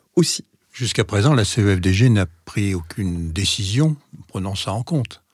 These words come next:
Speaker 2: prenant cette situation financière en compte.
Speaker 1: Elle le peut, elle peut moduler dans la durée. Quand il y a un doute raisonnable sur, euh, la, la pérennité du diplôme,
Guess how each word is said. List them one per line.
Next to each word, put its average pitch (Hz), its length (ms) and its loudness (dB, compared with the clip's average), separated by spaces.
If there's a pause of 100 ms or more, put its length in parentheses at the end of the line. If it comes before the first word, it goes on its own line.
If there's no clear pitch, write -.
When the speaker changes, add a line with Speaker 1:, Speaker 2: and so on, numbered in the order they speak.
(640)
Speaker 2:
prenant 117 260 2
cette 110 160 0
situation 110 460 -2
financière 98 520 -4
en 117 80 -4
compte. - 360 -6 (840)
Speaker 1:
Elle 156 180 4
le 151 180 8
peut, 170 540 4
elle 117 260 4 (240)
peut 117 120 2
moduler 127 540 4
dans 113 140 0
la 98 120 0
durée. 87 340 -8 (520)
Quand 123 180 2
il 117 80 2
y 117 100 4
a 113 100 6
un 110 120 4
doute 107 400 0
raisonnable 104 840 -2 (840)
sur, 123 500 0
euh, 90 220 0
la, 98 480 0
la 95 200 -2
pérennité 117 640 0
du 101 160 -4
diplôme, 98 720 -4